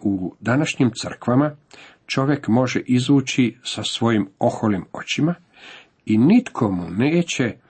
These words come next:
reći ništa zbog toga. Znate li da je prvi čin grijeha u nebu, izvorni grijeh, bila oholost?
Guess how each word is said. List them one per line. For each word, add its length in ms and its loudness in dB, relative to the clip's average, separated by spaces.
reći 440 -2
ništa 380 0
zbog 260 -8
toga. 260 -6
Znate 320 -6
li 280 4
da 180 -4
je 220 -6
prvi 340 0
čin 440 2
grijeha 540 -2
u 80 -10
nebu, 400 0
izvorni 600 2
grijeh, 360 2
bila 520 2
oholost? 680 0